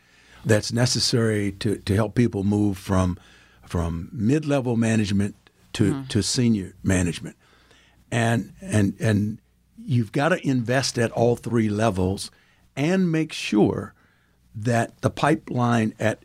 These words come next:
Speaker 1: each of those levels
Speaker 2: Mm-hmm.
Speaker 1: is populated with enough participants so that the winners and losers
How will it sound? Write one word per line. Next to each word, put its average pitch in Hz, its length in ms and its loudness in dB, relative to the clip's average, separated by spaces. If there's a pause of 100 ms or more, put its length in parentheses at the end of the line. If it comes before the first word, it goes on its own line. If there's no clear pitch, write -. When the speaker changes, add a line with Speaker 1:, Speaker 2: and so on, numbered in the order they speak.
(160)
Speaker 1:
each 127 260 2
of 107 140 -2
those 104 280 0
levels 98 520 2
Speaker 2:
Mm-hmm. 143 300 0
Speaker 1:
is - 160 4
populated 113 840 0 (600)
with 113 320 -2 (1080)
enough 127 520 -2
participants 131 800 0 (480)
so 127 300 -2
that 117 280 -2 (800)
the 110 80 -4
winners 151 380 0
and 135 180 0
losers 123 480 -2